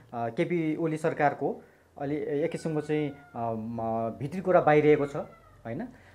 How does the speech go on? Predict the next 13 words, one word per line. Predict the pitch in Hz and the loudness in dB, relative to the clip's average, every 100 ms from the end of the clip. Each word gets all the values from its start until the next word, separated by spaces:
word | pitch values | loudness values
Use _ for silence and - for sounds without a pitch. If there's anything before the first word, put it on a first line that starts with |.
| - | -10
अनि | 147 | -6
त्यसपछि | 160 156 147 | -4 -4 -4
अहिले, | - 165 160 165 170 - | 0 2 4 4 2 -2
उम्, | 139 123 123 117 - _ _ _ | -6 -6 -8 -10 -14 _ _ _
अ, | 135 123 123 127 | -10 -6 -2 0
दसैँको | 170 185 | 0 0
शुभकामना | 180 170 160 147 147 143 147 | -2 2 2 2 0 0 0
जनताहरूलाई | 139 139 143 127 | 0 0 0 0
दिँदा | 123 135 | -2 -4
पनि | 127 127 233 - _ | -4 -6 -8 -12 _
पुरानो, | 165 165 151 143 | -2 0 2 0
अ, | 139 127 120 117 113 113 110 | 0 -2 -2 -2 -4 -8 -12
नयाँ | 131 139 156 | -6 -4 -2